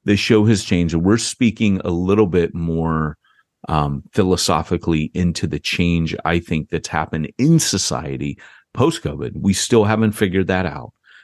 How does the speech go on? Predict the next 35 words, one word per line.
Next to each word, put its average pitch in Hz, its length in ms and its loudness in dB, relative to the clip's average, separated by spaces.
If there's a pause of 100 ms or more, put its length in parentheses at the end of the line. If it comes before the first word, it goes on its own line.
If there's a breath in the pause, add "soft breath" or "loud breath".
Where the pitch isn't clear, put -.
(140 soft breath)
Um, 78 440 -2
but 98 160 2
it 101 160 -2
does 98 320 2
feel 101 280 2
more 85 220 -2
like 78 260 -6
Europe 76 460 -6
to - 120 -16
me, 64 280 -16 (500 soft breath)
which 110 400 2
then 117 360 2
is 110 360 0
causing 87 560 2
me 76 240 0
to - 200 -2
feel 73 720 -4 (480 soft breath)
things 90 360 0
have 80 240 -2
to - 180 -4
up. 73 240 -2
Like 82 300 0
this 101 240 2
week, 85 220 0
I'm 76 120 -2
like, 71 260 -6
"Okay, 78 400 -4 (420)
I 85 140 -2
have 101 180 -2
to 98 100 -2
start - 300 -2
fasting 67 460 -4
and - 100 -8
praying 60 360 -6
again. 50 320 -12